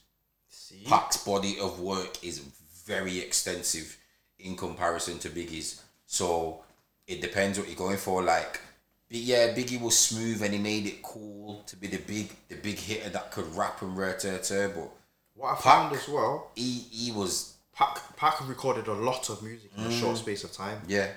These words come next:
Speaker 1: And you could tell, you can tell that now. Whereas,
Speaker 2: Mm.
Speaker 1: but I don't think then you could tell. But I think, I think
Speaker 2: What,
Speaker 1: now
Speaker 2: as in
Speaker 1: you
Speaker 2: the
Speaker 1: can
Speaker 2: quality?
Speaker 1: tell.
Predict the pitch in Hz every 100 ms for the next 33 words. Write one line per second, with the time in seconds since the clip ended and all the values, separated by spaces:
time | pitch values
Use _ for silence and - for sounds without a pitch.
0 | - 107 113 113 113 - - 120 135 -
1 | - 113 - 113 123 147 139 131 131 120
2 | - - 85 127 131 - - - 147 175
3 | 180 151 113 139 151 147 139 - 135 147
4 | 147 - - _ - 95 - - 135 165
5 | 143 95 131 156 - - 113 104 131 135